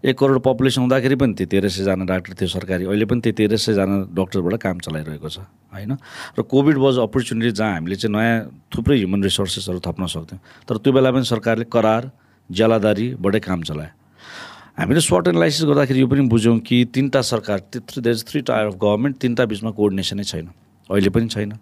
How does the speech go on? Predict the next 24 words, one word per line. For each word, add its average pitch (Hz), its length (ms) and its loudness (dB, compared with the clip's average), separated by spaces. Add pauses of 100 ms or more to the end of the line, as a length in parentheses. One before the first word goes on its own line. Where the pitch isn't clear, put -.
(480)
होइन? 95 300 -4 (540)
अब 90 340 0 (340)
प्रदेशको 117 380 2
त 110 140 0
खासै 110 320 0
धेरै 95 200 2
भूमिकाहरू 90 480 -2
पनि 101 160 -2
देखिएन, 92 380 -6
बरु 101 140 2
local 104 640 2
लेभलले 107 320 2
आफ्नो 101 320 -4
capacity 104 680 -6
अनुसारले 95 340 -4
गरे। 92 220 -6 (340)
तर 135 100 0
capacity 156 520 0
के 156 220 2
भन्दा 104 220 -2
उनीहरूसँग 101 380 -2
डक्टर्सहरू 110 420 -2
त 104 80 -10
छैन, 135 300 -4